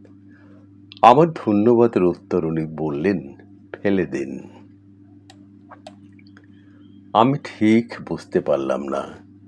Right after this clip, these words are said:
ওর সিগারেটটা মাত্র আধখানা পড়েছে, উনি ফেরত দিতে চাইছেন না কেন?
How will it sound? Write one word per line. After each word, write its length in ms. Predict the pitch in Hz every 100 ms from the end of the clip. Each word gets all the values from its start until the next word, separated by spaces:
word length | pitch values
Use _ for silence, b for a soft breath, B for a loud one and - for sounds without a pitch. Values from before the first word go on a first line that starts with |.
| - - - -
ওর 140 | 92
সিগারেটটা 800 | - - 78 76 82 90 - 98
মাত্র 440 | 71 73 - 85 76
আধখানা 580 | 78 80 - - 90 82
পড়েছে, 840 | - 76 78 - - 67 64 - - - B B B B -
উনি 200 | 107 120
ফেরত 560 | - 107 104 117 123 117
দিতে 380 | 95 104 110
চাইছেন 540 | 101 98 98 101 - 123
না 220 | 117 113
কেন? 300 | 117 101